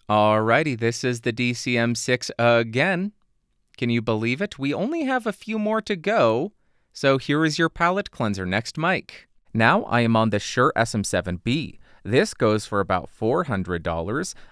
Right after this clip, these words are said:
I don't have either of the E Q switches engaged. Three inches off of the end of this.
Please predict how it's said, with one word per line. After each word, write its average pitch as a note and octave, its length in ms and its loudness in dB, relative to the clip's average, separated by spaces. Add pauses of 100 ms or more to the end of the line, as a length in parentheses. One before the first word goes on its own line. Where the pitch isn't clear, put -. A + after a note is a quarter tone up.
I B2 160 6
don't G#2 260 2
have G#2 280 2
either A2+ 360 2
of A2+ 100 0
the A#2+ 200 -2
E A#2 120 -4
Q A2+ 260 -4
switches A2 420 -6
engaged. C3 680 -2 (200)
Three A#2 360 -2
inches A#2 300 -2
off G#2+ 220 4
of G#2 160 -2
the G#2+ 160 -4
end G#2+ 200 0
of A#2 140 0
this. C#3+ 360 -2